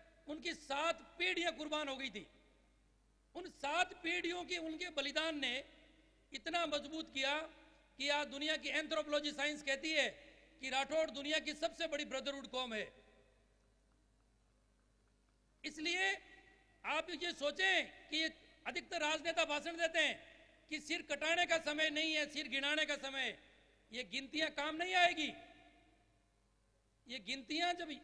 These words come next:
विप्लव आएगा, आपने देखा होगा कोरोना के समय, कोरोना के समय सारी सरकारी मशीनरी, ये सारे राजनेता, सारे तंत्र सब छुप गए थे और ऐसे लोग आगे उभर के आए थे समाज में से, विभिन्न समाजों में से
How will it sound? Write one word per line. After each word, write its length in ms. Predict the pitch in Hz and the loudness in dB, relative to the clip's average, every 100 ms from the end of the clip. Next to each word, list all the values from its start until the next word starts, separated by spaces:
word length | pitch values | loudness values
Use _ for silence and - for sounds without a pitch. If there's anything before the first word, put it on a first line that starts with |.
| - - - | -16 -20 -16
विप्लव 400 | 185 262 330 381 | -12 -6 0 4
आएगा, 420 | 339 311 285 214 - - - - - _ - | 8 8 6 0 -4 -18 -20 -20 -20 _ -6
आपने 300 | 220 294 330 | -4 -2 0
देखा 280 | 311 320 349 | 2 4 6
होगा 220 | 370 359 | 6 6
कोरोना 380 | 339 311 330 339 | 4 2 2 2
के 140 | 330 | 0
समय, 340 | 294 302 311 233 - - - - - _ _ _ _ - | -2 2 2 2 -4 -18 -20 -20 -20 _ _ _ _ -12
कोरोना 340 | 247 302 330 | -4 -2 -2
के 120 | 320 330 | -4 -4
समय 260 | 311 320 | 0 -2
सारी 340 | - 294 339 339 | 0 0 0 2
सरकारी 400 | 302 302 311 311 | 0 2 0 0
मशीनरी, 580 | 294 302 311 294 226 - - - - 240 | -2 -2 0 -2 -2 -8 -20 -20 -16 -10
ये 120 | 285 | -6
सारे 360 | 269 311 330 | -2 2 4
राजनेता, 480 | 302 294 302 294 302 | 4 0 -2 -2 -2
सारे 340 | 285 277 330 330 | -2 0 0 0
तंत्र 300 | 311 302 294 | -4 -4 -4
सब 240 | 359 - | -4 -4
छुप 140 | 294 | -6
गए 180 | - 285 | 0 2
थे 160 | 277 226 - - - - - | 2 -4 -6 -20 -20 -20 -12
और 140 | 254 - | -8 0
ऐसे 300 | 320 330 339 | 0 2 0
लोग 240 | 302 294 | 2 2
आगे 220 | 277 285 | 0 -2
उभर 280 | 294 240 302 | -4 -2 0
के 100 | 294 | 2
आए 220 | 277 294 | 2 2
थे 120 | 302 294 | -2 -6
समाज 380 | 247 269 285 | -4 -4 -4
में 180 | 285 277 | -4 -6
से, 100 | 269 | -6
विभिन्न 320 | 240 247 359 | -8 -6 -8
समाजों 400 | 349 269 262 247 | -8 -10 -10 -10
में 120 | 240 214 | -12 -14
से 180 | 190 | -16